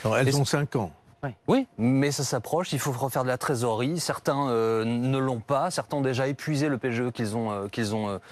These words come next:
Speaker 2: euh, contracté. Est-ce que vous joignez votre voix à celle qui demande l'annulation simple de ce, de ce P G E ? Est-ce qu'ils demandent qu'on efface cette ardoise, que ce soit un cadeau fait par l'État ?
Speaker 1: Je suis très mal à l'aise chaque fois qu'on commence par un prêt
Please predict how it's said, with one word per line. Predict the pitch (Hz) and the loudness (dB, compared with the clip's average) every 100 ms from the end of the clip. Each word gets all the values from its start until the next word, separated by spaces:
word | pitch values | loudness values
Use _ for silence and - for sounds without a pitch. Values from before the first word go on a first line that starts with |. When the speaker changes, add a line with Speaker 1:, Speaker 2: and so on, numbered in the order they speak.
| - - | -12 -6
Speaker 2:
euh, | 104 | -2
contracté. | 120 110 110 - 180 | -2 -2 -4 0 0
Est-ce | 156 | -2
que | - | 0
vous | 220 160 127 | 0 2 2
joignez | 123 127 120 | 2 2 0
votre | 110 113 | -2 -2
voix | 98 139 214 | 0 2 2
à | 156 | 0
celle | 107 - - - - 143 131 - | -2 -6 -6 -6 -2 -2 -2 -4
qui | 120 110 | -4 -2
demande | 98 120 117 156 190 - _ _ _ | 0 0 2 0 -2 -8 _ _ _
l'annulation | 107 131 135 117 - 127 | 0 2 2 0 -4 -6
simple | 113 120 110 - - | -4 -4 -4 -10 -16
de | 90 | -12
ce, | - 90 87 | -6 -6 -6
de | 87 | -8
ce | 95 | -10
P | - 90 | -6 -4
G | 87 | -4
E ? | 87 - - - | -6 -10 -12 -4
Est-ce | 117 | 2
qu'ils | 143 | 4
demandent | 147 180 | 4 2
qu'on | - 135 127 131 | 0 0 0 0
efface | 160 - 156 - | 0 0 -2 -2
cette | 117 - | -8 -6
ardoise, | - 98 95 - | -4 -2 -4 -4
que | |
ce | - | -2
soit | 156 | 0
un | 135 | 0
cadeau | - 131 127 | 0 0 0
fait | 127 123 | -2 -2
par | 104 | -2
l'État ? | 95 85 90 | -2 -6 2
Speaker 1:
Je | 131 | 2
suis | - - 139 - - | 2 -2 -4 -4 -4
très | 160 160 | 0 2
mal | 123 127 | 0 0
à | 117 | 0
l'aise | 104 92 90 113 127 127 - _ _ _ _ _ | 0 -2 -4 -6 -10 -16 -20 _ _ _ _ _
chaque | - 160 139 | -2 0 0
fois | - 156 123 | -2 0 0
qu'on | - 110 | 0 -2
commence | 98 127 127 110 | 2 2 2 0
par | - 101 101 | -4 -6 -4
un | |
prêt | 95 - 135 135 160 | -6 0 2 2 0